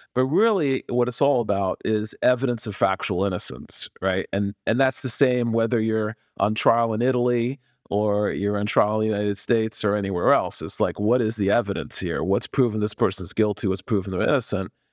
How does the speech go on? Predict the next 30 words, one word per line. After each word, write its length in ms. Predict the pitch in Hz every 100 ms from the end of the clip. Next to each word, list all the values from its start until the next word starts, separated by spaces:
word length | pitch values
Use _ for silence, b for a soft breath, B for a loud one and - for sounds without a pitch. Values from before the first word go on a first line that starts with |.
| _ -
And 100 | 101
if 140 | -
we 100 | 143
got 200 | 131 117 -
enough 340 | 110 107 - - _
evidence 380 | 113 110 110 107
of 120 | 110
innocence, 540 | 170 160 - 104 107 - b b _
I 240 | 107 127 143
know 460 | 123 127 123 120
there's 240 | 110 101 -
always 540 | 104 107 113 104 98
a 60 | 107
way 640 | 95 98 90 82 80 95 _ _ _
to 100 | -
the 120 | 95
goalpost. 680 | - 98 95 - 78 71 - -
And 180 | 95 95 -
it 120 | 107
may 200 | 110 113
be 120 | 113
a 60 | 104
legal 460 | 98 107 147 180 165
path, 500 | - 90 90 90 -
it 100 | 120
may 140 | 123
be 100 | 110
a 80 | 107
political 560 | - 104 117 110 - 87
path, 500 | - 76 80 -